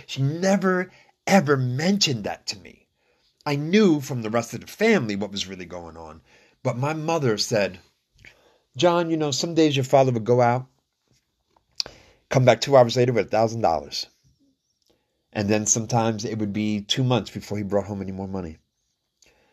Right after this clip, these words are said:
So I, I never knew what to do. And, and I, I, we used to get into fights 'cause I, I told him I needed consistent money coming in the house. We had kids.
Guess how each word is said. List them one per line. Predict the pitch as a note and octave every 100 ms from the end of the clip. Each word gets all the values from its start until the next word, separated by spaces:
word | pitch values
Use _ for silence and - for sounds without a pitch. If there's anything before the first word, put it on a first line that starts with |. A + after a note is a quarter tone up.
| _ _ _ _ _ _ _ _ _ _
So | - - G#2 F#2+ F2+ F2+ _ _ _ _ _ _ _ -
I, | A#2 A2
I | A#2+
never | A#2+ A#2
knew | A#2
what | A2 A2+
to |
do. | A#2 C#3+
And, | G#2 G#2+
and | F#2+ G#2+
I, | G#2+ G#2
I, | G2
we | A#2 A#2+
used | B2
to | B2
get | B2+
into | B2+
fights | B2+ F3+ A3
'cause | - G#2
I, | G2 G#2
I |
told | F#2+ - B2+
him | C3
I |
needed | G#2 C#3+ C3
consistent | A#2 F#2+ - D3 - B2+
money | C3+ F3+
coming | A#2 A2
in | B2
the | B2+
house. | - F#3 C#3+
We | G#2+
had | G#2 G2+
kids. | - G#3+ C4 - -